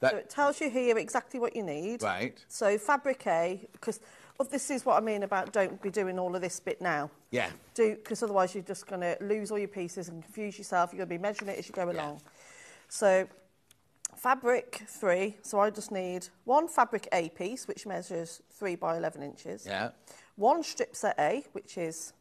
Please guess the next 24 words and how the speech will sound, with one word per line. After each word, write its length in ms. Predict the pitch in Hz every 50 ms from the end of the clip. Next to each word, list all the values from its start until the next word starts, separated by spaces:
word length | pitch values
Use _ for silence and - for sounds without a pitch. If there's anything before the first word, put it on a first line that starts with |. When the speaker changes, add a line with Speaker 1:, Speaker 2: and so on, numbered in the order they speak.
| _ _
Speaker 2:
this 160 | - 180 -
bit 200 | - - 180 -
here. 360 | - - 180 151 143 160 226 247 -
Speaker 1:
Yeah. 240 | - 104 113 135 - - - _ _ _ _ _ _ _ _ -
Speaker 2:
Sorry, 220 | - - - 160 151
I'll 80 | 151
bring 160 | - 190 180
that 140 | 175 - -
into 140 | - 165 -
shot. 200 | - - - - _ - - - -
Speaker 1:
Okay. 300 | - - - 117 110 123 -
Speaker 2:
And 240 | - 208 196 202 202
then 260 | 196 190 190 190 196
one 280 | 208 247 277 302 311 302
fabric 500 | 302 - - 247 226 - 226 208 - - -
A, 320 | 190 175 170 185 196 208 - - - _ _ _ _ _ - - _
which 260 | - 190 - - - -
is 140 | 170 160 -
this 200 | - 180 - -
cream 300 | - - 196 175 170 170
piece 120 | 170 - -
Speaker 1:
Cream, 180 | 139 120 107
Speaker 2:
here, 260 | 101 - 285 277 277 277
Speaker 1:
yeah. 160 | 98 113 135